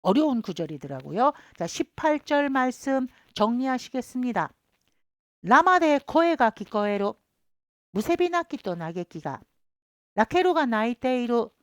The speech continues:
소노코라노 유에니 나고사메요 고반데이루 코라가 모 이나이까라다." 라마에서 목소리가 들린다.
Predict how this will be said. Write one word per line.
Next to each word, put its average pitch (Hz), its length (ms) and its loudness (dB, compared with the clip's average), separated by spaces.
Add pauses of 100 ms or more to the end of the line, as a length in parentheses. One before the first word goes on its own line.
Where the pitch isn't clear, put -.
(140)
소노코라노 269 840 -4
유에니 151 440 -8 (800)
나고사메요 330 680 2
고반데이루 277 920 2 (360)
코라가 175 420 -2
모 262 560 -2
이나이까라다." 190 880 -8 (840)
라마에서 339 800 4
목소리가 226 760 0
들린다. 202 960 -2